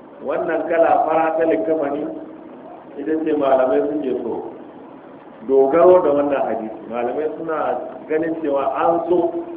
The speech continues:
a wa mamaci likafani da fararen tufafi. Wa qala Ibn Mubarak, amma Abdullahi dan Mubarak, ɗaya daga cikin malamai,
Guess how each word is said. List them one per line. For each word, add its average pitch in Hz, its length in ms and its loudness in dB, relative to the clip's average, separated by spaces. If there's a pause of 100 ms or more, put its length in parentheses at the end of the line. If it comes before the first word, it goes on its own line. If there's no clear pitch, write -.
(220)
a 139 80 0
wa 320 220 8
mamaci 147 560 0
likafani 143 680 -2
da 123 160 2 (840)
fararen 127 500 4
tufafi. 117 400 -6 (1400)
Wa 117 200 -8
qala 160 320 4
Ibn 170 200 -2
Mubarak, 170 540 4 (220)
amma 156 320 -2
Abdullahi 165 580 2
dan 165 180 0
Mubarak, 151 460 2 (420)
ɗaya 160 140 2
daga 151 200 2
cikin 156 300 -4
malamai, 117 480 0